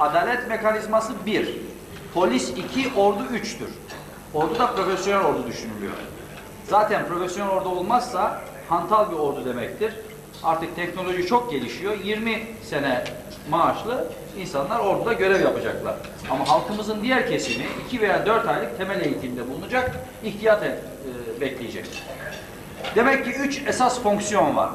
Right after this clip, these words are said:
Bunlara bir de çevre korumayı koy-, koyuyoruz. Fakat çevre koruma esas itibariyle adalet mekanizmasına bağlı iş yapacaktır. O da şu,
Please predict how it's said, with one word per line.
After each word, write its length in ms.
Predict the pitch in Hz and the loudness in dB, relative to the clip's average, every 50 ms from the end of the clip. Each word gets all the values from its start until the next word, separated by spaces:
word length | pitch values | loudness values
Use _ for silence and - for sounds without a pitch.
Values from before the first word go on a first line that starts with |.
| - - 170 | -6 -6 -4
Bunlara 360 | 240 247 254 262 262 262 254 | 0 2 4 4 6 4 4
bir 100 | 254 269 | 2 0
de 120 | 277 269 | 0 0
çevre 340 | - 233 226 226 247 - - | 2 2 4 4 4 4 4
korumayı 420 | - 202 202 202 196 202 196 190 - | 4 4 4 4 4 4 4 4 4
koy-, 360 | - 131 120 113 - 117 117 | 2 2 2 2 0 0 2
koyuyoruz. 420 | 123 110 101 98 98 - - - - | 2 2 2 2 0 -2 -2 -2 0
Fakat 280 | 220 220 220 202 - - | 0 2 2 2 2 2
çevre 320 | 175 185 202 240 262 247 | 2 4 6 6 6 6
koruma 340 | 254 226 196 175 - - - | 4 4 4 4 2 2 0
esas 260 | - - 240 240 - | 0 0 0 0 0
itibariyle 640 | - 208 185 175 160 147 127 123 123 151 196 - - - - - - - - - - - - - - - | -2 -2 2 4 4 4 4 2 0 0 0 0 0 -2 -6 -10 -10 -12 -14 -14 -16 -16 -16 -16 -6 0
adalet 480 | - 160 165 170 185 202 262 262 - 202 | 2 4 4 4 4 4 4 4 2 2
mekanizmasına 880 | 214 190 - 190 185 180 170 - 170 165 160 156 151 160 156 147 143 - | 0 0 2 0 0 0 -2 -2 0 0 0 0 0 -2 -2 0 2 4
bağlı 340 | 139 135 135 135 135 135 - | 6 6 6 4 2 0 -2
iş 140 | - - - | -4 -4 -2
yapacaktır. 680 | 139 - 123 113 - 117 113 - - - - - - - - - - 156 | -2 -2 -2 -2 -2 -2 -2 -4 -4 -8 -10 -10 -12 -12 -14 -10 -6 -4
O 120 | 170 180 | 0 2
da 80 | - - | 2 2
şu, 420 | - - 247 196 135 - - | 2 4 4 4 4 2 0